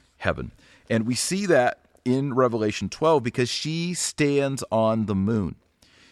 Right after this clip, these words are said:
It shows that her destiny as the mother of Jesus is not to be decayed and corrupted on earth, but to be standing triumphant over the moon. And as I said earlier, the moon is the sign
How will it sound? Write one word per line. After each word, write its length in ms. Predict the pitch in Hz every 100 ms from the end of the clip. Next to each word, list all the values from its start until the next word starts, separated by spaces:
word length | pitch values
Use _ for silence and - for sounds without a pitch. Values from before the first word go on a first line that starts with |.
| _
It 80 | 107
shows 360 | - 160 160 127
that 160 | -
her 180 | - 160
destiny 680 | 117 120 156 - 107 78 90 - _ _ _ _ _ _ _ - - _
as 200 | 104 95
the 100 | 101
mother 280 | 98 107 95
of 80 | 80
Jesus 600 | 101 104 82 78 - - _ _ _ -
is 220 | 98 92
not 300 | 110 139 -
to 80 | 127
be 340 | 113 104 95
decayed 500 | 90 90 - 104 104
and 140 | 98 -
corrupted 380 | - 92 90
on 120 | 80 -
earth, 260 | 90 104 117 _ _ _ _
but 160 | - 95
to 80 | 98
be 140 | 95
standing 640 | 85 - 120 131 151 113 101
triumphant 640 | - 92 87 107 - 82 -
over 340 | 101 107 101 92
the 100 | 80
moon. 280 | 90 90
And 80 | 65
as 120 | 76
I 40 | 85
said 200 | 87 95
earlier, 320 | 107 107 98
the 120 | 87 87
moon 500 | 92 107 120 143 147 - - _
is 180 | 104 87
the 100 | 85
sign 760 | 82 - 139 131 87 69 69